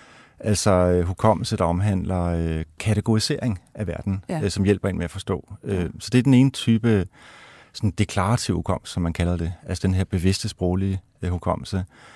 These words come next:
Speaker 1: Så er der en anden type, og det var en, den jeg var inde på, øh, da vi startede med at snakke sammen, øh, som handler om at huske specifikke oplevelser, man har haft. Øhm, og den er særlig, fordi at den, øh, handler om at huske ting, der er sket for en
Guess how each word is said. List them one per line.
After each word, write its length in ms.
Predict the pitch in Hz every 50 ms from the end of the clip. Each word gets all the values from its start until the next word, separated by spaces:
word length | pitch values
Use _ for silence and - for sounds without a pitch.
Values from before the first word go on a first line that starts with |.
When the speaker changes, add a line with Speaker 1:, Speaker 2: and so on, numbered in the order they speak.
| - - - - _
Speaker 1:
Så 120 | - -
er 20 | 120
der 80 | 139 139
en 60 | 131
anden 140 | 123 143 147
type, 280 | - - 113 110 -
og 60 | 110
det 120 | 117 123 113
var 60 | 123
en, 180 | 123 110 110 113
den 180 | 117 98 78
jeg 100 | 101 104
var 60 | 95
inde 160 | 92 98 110 110
på, 300 | - 120 101 87 98 98
øh, 220 | 95 90 90 87 -
da 60 | 101
vi 100 | 90 95
startede 300 | - - 90 92 104 117
med 100 | 107 92
at 60 | 85
snakke 220 | - - 95 92 -
sammen, 440 | - 90 - - - 95 101 104 - -
øh, 460 | 85 92 90 87 85 85 82 80 - -
som 180 | - - 92
handler 200 | 107 107 107 107
om 80 | 104 98
at 60 | 92
huske 280 | 98 113 110 - - -
specifikke 500 | - - 110 95 92 90 113 107 107 -
oplevelser, 420 | 92 117 - 131 101 - - -
man 100 | 87 73
har 60 | - 85 85
haft. 240 | 85 85 - - - _ _ _ - - - - - - - - - _ -
Øhm, 280 | - 110 104 92 90 -
og 120 | 98 -
den 140 | 123 135 151
er 60 | 139
særlig, 440 | - - - 117 110 123 139 147 -
fordi 360 | - 123 - 120 117 110 - -
at 240 | - 85 - - -
den, 320 | 101 98 95 85 87 92
øh, 240 | 95 95 90 85 90
handler 300 | 92 107 104 107 117 127
om 380 | 117 82 101 101 92 - - - -
at 240 | 101 104 98 92 90 87
huske 560 | - - - 110 117 117 - - 131 123 117 - _ _ _ _ - - - - _ _ _ _
ting, 320 | - - - 131 - - -
der 60 | 117
er 60 | 104
sket 300 | 98 - - 120 113 -
for 140 | - - 110
en 220 | 98 98 - -